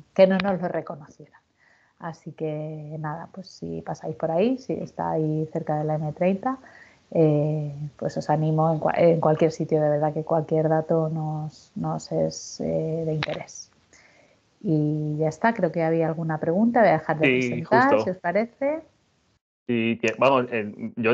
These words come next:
Speaker 2: re-, recalco el animar a, a que es que no hace falta casi ni, ni hacer el esfuerzo, es simplemente cuando vayamos de un sitio a otro, si vemos, eh,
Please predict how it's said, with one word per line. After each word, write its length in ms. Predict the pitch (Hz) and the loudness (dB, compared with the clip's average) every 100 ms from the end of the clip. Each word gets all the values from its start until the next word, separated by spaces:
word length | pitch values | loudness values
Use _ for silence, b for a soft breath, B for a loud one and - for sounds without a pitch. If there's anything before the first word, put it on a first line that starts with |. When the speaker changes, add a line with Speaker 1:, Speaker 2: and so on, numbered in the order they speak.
| 120 | 0
Speaker 2:
re-, 560 | 117 113 104 101 101 104 | -8 -12 -4 0 2 0
recalco 680 | 113 95 110 107 127 127 131 | -2 0 0 0 2 6 6
el 200 | 127 123 | 4 2
animar 400 | 113 107 107 110 | 0 -2 -4 -4
a, 420 | 113 113 110 107 | -4 -4 -4 -4
a 100 | 104 | -6
que 640 | 98 101 95 95 92 90 - | -4 -4 -2 -2 -4 -6 -12
es 100 | - | -14
que 120 | - | -4
no 80 | 117 | -2
hace 120 | 107 | 0
falta 440 | 110 - 107 - 117 | -2 0 0 2 0
casi 240 | 104 101 | 0 -4
ni, 260 | 107 101 95 | -6 -6 -6
ni 160 | 95 90 | -6 -6
hacer 280 | 87 104 | -4 0
el 80 | 98 | 0
esfuerzo, 420 | 90 - 123 123 | 0 2 0 2
es 80 | 95 | -6
simplemente 560 | 92 90 98 98 95 104 | -4 -4 -4 -4 -4 -2
cuando 280 | 101 95 87 | -2 -2 -6
vayamos 360 | 90 98 98 | -6 -6 -6
de 60 | 98 | -8
un 80 | 95 | -4
sitio 300 | 110 104 104 | -4 0 2
a 40 | |
otro, 320 | 113 120 131 B B B B | 2 0 -2 B B B B
si 200 | - - | -12 -2
vemos, 500 | 98 110 110 110 - | 0 2 2 0 -4
eh, 800 | 123 113 107 110 110 107 104 104 | -2 0 0 0 0 -2 -4 -6